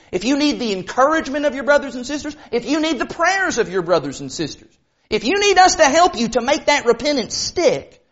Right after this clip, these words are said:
then this invitation is for you as well. And the wonderful news is, is that God will forgive if we will repent and come to Him, humility and with the heart that just seeks to do His will.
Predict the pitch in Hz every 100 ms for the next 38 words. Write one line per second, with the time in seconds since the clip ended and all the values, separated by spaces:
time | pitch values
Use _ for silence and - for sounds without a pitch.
0 | _ _ _ _ _ _ 170 240 269 285
1 | 233 254 247 247 220 214 - 190 170 214
2 | 226 202 - 175 123 - _ _ _ _
3 | _ - 151 196 202 220 214 220 214 208
4 | 175 147 151 135 156 170 185 185 202 175
5 | 185 139 120 147 151 147 139 - 202 208
6 | - - 240 202 214 202 202 175 - _
7 | - 156 190 262 254 254 240 196 175 160
8 | 226 233 226 165 240 - 226 - 156 196
9 | 180 175 - 127 107